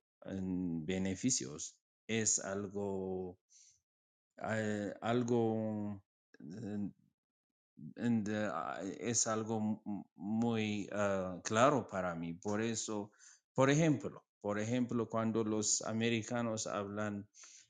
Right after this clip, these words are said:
de los demás, por ejemplo, que, eh, de l-, los afganos sobre terroristas, este grupo es terrorista, esta grupa, eh,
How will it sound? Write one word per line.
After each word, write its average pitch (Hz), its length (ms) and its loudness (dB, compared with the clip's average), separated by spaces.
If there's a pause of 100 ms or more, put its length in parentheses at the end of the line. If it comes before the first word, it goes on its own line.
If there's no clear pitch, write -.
(260)
de 107 220 2
los 101 280 0
demás, 95 460 -2 (140)
por 95 140 0
ejemplo, 92 400 -2
que, 92 360 0
eh, 87 60 0
de 92 540 0
l-, 87 160 -4 (440)
los 95 400 0
afganos 101 920 0 (300)
sobre 98 500 0
terroristas, 98 1300 -2 (220)
este 95 340 -2
grupo 98 380 -2
es 101 140 -2
terrorista, 98 600 -2
esta 92 280 -2
grupa, 98 840 -4
eh, 98 280 0